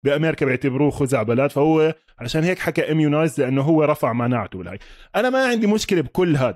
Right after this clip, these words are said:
وحتى بالكذب، وهاي برضو نصيحة لكل حدا بسمعنا، إنه، آه، التلاعب بالكلام ماهر برضو كذب. يعني عرفت علي كيف؟ يقول لك: "لا، آه، ما-، واحد م-، مثلًا، لا، أنا ما خنتك، أنا بس كنت بطلع معاها." لا، ما فيش منه هذا، يعني خلص، يعني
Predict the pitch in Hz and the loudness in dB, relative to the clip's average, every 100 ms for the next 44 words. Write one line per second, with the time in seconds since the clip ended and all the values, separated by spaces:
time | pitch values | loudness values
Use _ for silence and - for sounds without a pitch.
0 | - 101 180 - 156 143 170 151 156 - | -6 -6 -4 -2 -2 0 0 0 -2 -6
1 | _ - 180 208 220 202 180 170 208 170 | _ 0 2 2 0 0 0 0 -2 0
2 | 151 - 190 147 170 143 139 170 160 139 | -2 0 -2 -2 -2 -2 -2 -2 0 0
3 | 143 156 - _ _ 202 220 190 135 98 | -2 -4 -14 _ _ -2 0 2 0 -2
4 | - _ _ _ - 151 143 135 135 131 | -10 _ _ _ -2 0 2 2 2 0
5 | - 151 - 165 233 240 180 147 165 220 | 0 -2 0 2 2 2 0 0 -2 -2
6 | - 170 180 175 160 165 170 160 175 190 | 0 2 4 2 2 0 0 2 2 0
7 | 139 175 170 165 170 123 - 117 123 135 | 0 0 0 0 -2 -2 -8 -4 -2 0
8 | 147 156 151 151 147 160 156 156 151 156 | 0 0 0 0 0 2 2 2 0 0
9 | 170 156 165 160 160 160 151 165 156 156 | 0 2 0 2 0 -2 2 2 0 -4
10 | 135 147 156 156 151 151 156 156 156 180 | -6 -8 -2 -2 0 0 0 -2 0 0
11 | 175 180 185 190 185 196 180 185 175 165 | 0 0 2 0 0 -2 -2 -2 -2 -2
12 | 170 170 - 185 147 147 180 - 139 117 | 0 -2 -4 -6 -4 -4 -4 -2 0 0
13 | 123 120 131 113 - 131 143 147 147 156 | 0 0 0 -2 -2 -2 -2 -2 0 0
14 | 135 127 110 104 104 104 107 117 139 113 | -2 -4 -4 -4 -6 -6 -4 -4 -4 -6
15 | - 113 117 135 | -6 -6 -2 -4